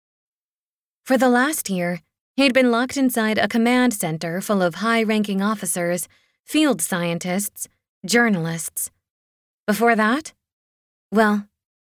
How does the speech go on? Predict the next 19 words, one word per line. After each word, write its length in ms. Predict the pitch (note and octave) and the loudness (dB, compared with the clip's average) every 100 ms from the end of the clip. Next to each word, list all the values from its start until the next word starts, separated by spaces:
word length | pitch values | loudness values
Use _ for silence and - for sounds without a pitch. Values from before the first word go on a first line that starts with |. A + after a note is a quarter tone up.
| _ - | _ 4
he'd 260 | A#3 A3+ | 6 6
been 200 | G#3+ A3 | 4 2
waiting. 440 | G3+ A3+ F#3+ F3+ F3+ _ _ _ _ _ _ - | 2 2 0 -4 -6 _ _ _ _ _ _ -2
Would 260 | G#3+ A#3 | 2 4
still 560 | - - - A#3 C#4 F#3+ | 2 -4 0 0 2 -2
be 180 | F3 E3+ | -4 -4
waiting 460 | E3 E3 E3+ E3+ D#3+ _ _ | -2 0 0 -4 -6 _ _
if 100 | G#3+ | -2
there 160 | G#3 G#3 | 2 2
was 120 | G3 | 4
anything 440 | G#3 G#3 G3+ G3 | 4 2 2 0
left 300 | F#3+ F#3+ F#3+ | 0 -2 -2
to 100 | - | -4
wait 260 | F3+ G#3 B3 | -2 0 -2
for 300 | - D#3+ D#3+ | -4 -4 -4
back 260 | F3+ F3 - | -4 -6 -4
home 240 | F#3+ F#3+ | -4 -2
in 140 | E3+ | -2
Georgia. 580 | D#3 G3 G#3+ F3 D#3+ E3 | -4 -4 -4 -4 -4 -6